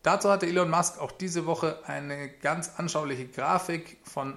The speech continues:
Lex Friedman veröffentlicht, der am M I T arbeitet und die Arbeit von Tesla im Bereich Autopilot sehr nah verfolgt.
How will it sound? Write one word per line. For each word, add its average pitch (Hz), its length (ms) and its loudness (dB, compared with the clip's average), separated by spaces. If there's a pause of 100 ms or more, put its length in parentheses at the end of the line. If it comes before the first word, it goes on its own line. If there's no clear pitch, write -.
(100)
Lex 147 320 -2
Friedman 170 640 0
veröffentlicht, 156 800 -2 (120)
der 143 600 2
am 135 220 0
M 139 140 -4
I 131 120 -2
T 247 180 0
arbeitet 165 540 2
und 147 220 -6
die 143 100 -4
Arbeit 147 320 0
von - 280 -10
Tesla 147 380 -2
im 135 120 -6
Bereich 127 280 -4
Autopilot 151 540 -2
sehr 127 160 -4
nah 123 140 -2
verfolgt. 196 540 0